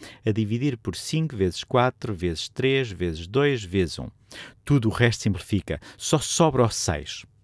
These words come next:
Foi daí que saiu o seis. Chegámos lá através de um raciocínio simples, que, para mim, é a melhor forma, mas queria mostrar-vos que não deixámos de usar o coeficiente binomial. Isto é, combinações de seis, um a um.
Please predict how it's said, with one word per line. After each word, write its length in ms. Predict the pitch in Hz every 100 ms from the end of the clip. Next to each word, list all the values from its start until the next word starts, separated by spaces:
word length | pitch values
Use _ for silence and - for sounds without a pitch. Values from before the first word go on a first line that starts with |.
| _ _ _ - - _
Foi 280 | - 156 143
daí 240 | 117 123
que 100 | 113
saiu 280 | - 107 104
o 60 | 90
seis. 500 | - 82 85 - - _ - - -
Chegámos 400 | - 233 208 180
lá 120 | 185
através 380 | - 139 117 92
de 60 |
um 40 | 120
raciocínio 580 | 156 - 120 156 117
simples, 500 | 98 - 87 73 - - - -
que, 160 | - 175 -
para 200 | 92 92
mim, 280 | 98 131 - - -
é 100 | -
a 20 | 226
melhor 280 | 196 113
forma, 400 | - 98 85 80 - - 143
mas 160 | 247 -
queria 280 | 123 98 92
mostrar-vos 600 | 107 - 135 139 131 -
que 100 | 196
não 140 | 220
deixámos 480 | 165 120 95 95 92
de 60 | 127
usar 280 | 113 139
o 60 | 131
coeficiente 580 | - 160 - - 175 135
binomial. 600 | 98 87 85 80 76 - _ - - 101 -
Isto 280 | 104 -
é, 80 | 101
combinações 800 | - 98 110 107 - 127 131 120
de 140 | 98
seis, 560 | 92 - 127 131 123 - - -
um 220 | 170 160
a 40 |
um. 240 | 95 78